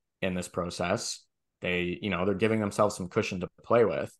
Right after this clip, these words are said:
and they're working through the kinks. Like, John Cooper would be the first one to probably sit here and say, like, "We're not playing for October and November.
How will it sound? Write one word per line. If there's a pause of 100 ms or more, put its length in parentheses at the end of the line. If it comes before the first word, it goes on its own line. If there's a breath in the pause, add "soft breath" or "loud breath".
(400 soft breath)
and
they're
working
through
the
kinks.
Like, (300 soft breath)
John
Cooper
would
be
the
first
one
to
probably
sit
here
and
say,
like,
"We're
not
playing
for
October
and
November.